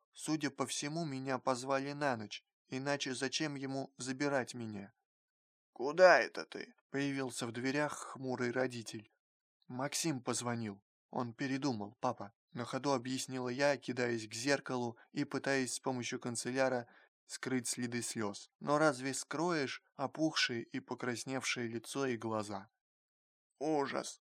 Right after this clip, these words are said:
Что это ещё за блажь?» возмутился отец и перегородил проход. «Выгнал, позвал, выгнал, позвал. Это что вообще такое? Ещё и за людей не считает.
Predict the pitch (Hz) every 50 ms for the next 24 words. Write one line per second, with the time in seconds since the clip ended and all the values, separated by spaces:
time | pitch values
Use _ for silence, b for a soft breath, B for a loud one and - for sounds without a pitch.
0 | _ _ - - - - 175 175 160 151 - 147 139 135 127 147 143 135 131 143
1 | 143 139 147 131 107 92 - - - - _ 175 170 131 123 127 139 147 143 -
2 | 160 143 135 120 - 127 127 123 120 - 160 156 156 - - - 139 135 123 -
3 | 143 135 131 120 135 139 139 131 131 127 123 - - 180 175 - - 120 113 98
4 | - - _ _ _ _ _ _ _ _ _ _ _ _ _ _ _ _ _ _
5 | _ _ - 117 135 156 175 170 160 147 139 127 - - 127 127 - 127 123 120
6 | 131 131 123 104 101 - _ _ _ _ 135 135 143 156 156 147 131 123 117 -
7 | 113 117 120 107 - - 127 127 113 101 - - - _ - 139 139 160 160 151
8 | - 175 170 156 139 - - - 143 139 - 143 143 - 151 135 98 71 - -
9 | _ _ _ _ _ - 131 127 - - 156 160 165 165 151 143 156 156 160 165
10 | 156 165 170 160 143 135 131 123 - 131 131 - 139 120 98 - - - -